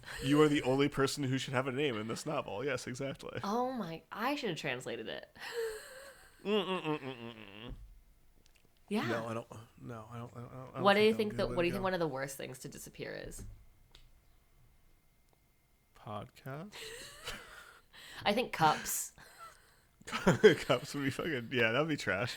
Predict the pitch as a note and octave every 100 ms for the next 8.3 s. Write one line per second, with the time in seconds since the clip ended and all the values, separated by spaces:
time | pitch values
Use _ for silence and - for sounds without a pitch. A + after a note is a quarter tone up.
0 | - - - - - B2 B2 A#2 A2+ A#2+
1 | - - G#2+ G#2 A2+ G#3+ - - - -
2 | - A#2 A2 A3+ D#3+ A#3+ A#3+ B3 C#4+ G#3
3 | C#3+ B2+ - - - - - - - -
4 | - - - _ - G#3+ A#3 A#3 C4+ G3+
5 | A#2 C#3 D#3+ - A2+ A#2 C3+ B2+ B2+ A#2+
6 | - C#3+ D#3 D3+ - A#2+ - B2+ C3+ C#3+
7 | C#3 G#2+ - C2 - F3+ F#3+ F3+ F3+ F3
8 | F#3 - F3+